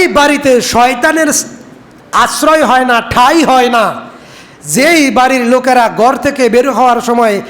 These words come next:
আসসালামু আলাইকুম বলে প্রবেশ করে, বাড়িতে যাওয়ার সময় আসসালামু আলাইকুম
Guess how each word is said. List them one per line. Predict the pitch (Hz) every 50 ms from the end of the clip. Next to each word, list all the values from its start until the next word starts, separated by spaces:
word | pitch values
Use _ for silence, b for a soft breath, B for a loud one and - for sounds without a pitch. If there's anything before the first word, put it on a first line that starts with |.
| B B B
আসসালামু | 233 285 277 - - 285 277 269 262 262 247
আলাইকুম | 233 233 254 269 294 277 285 285 262 247
বলে | 247 247 240 233
প্রবেশ | 240 226 226 240 240 233 -
করে, | - 254 269 311 339 349 339 B B B B B 160
বাড়িতে | 160 240 277 330 339 - - 302 240
যাওয়ার | 180 240 233 277 311 311 269
সময় | - 277 254 247 240
আসসালামু | 254 - - 262 262 254 254 247 233
আলাইকুম | 233 247 269 285 285 294 277